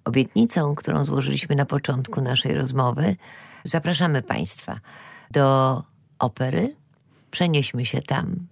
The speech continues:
i poczujmy atmosferę, niezwykłą atmosferę, która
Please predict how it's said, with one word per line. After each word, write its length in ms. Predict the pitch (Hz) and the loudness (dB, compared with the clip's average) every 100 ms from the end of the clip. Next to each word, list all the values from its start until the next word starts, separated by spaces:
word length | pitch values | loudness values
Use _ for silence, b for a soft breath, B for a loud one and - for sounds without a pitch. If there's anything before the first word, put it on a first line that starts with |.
| - - | -14 -8
i 80 | |
poczujmy 680 | - 135 - 139 135 123 113 - _ _ - | -2 -2 0 0 0 0 -4 -8 _ _ -6
atmosferę, 720 | 117 - 104 - 170 160 160 - b b b b b 160 | -4 -2 -4 0 2 2 -2 -8 b b b b b 4
niezwykłą 680 | 208 208 143 131 - - - | 6 6 4 -2 -2 -8 -8
atmosferę, 720 | - - 92 - 110 107 - _ B B B B B | -10 -6 -8 -4 -2 -2 -4 _ B B B B B
która 440 | - 127 113 107 | -2 2 2 0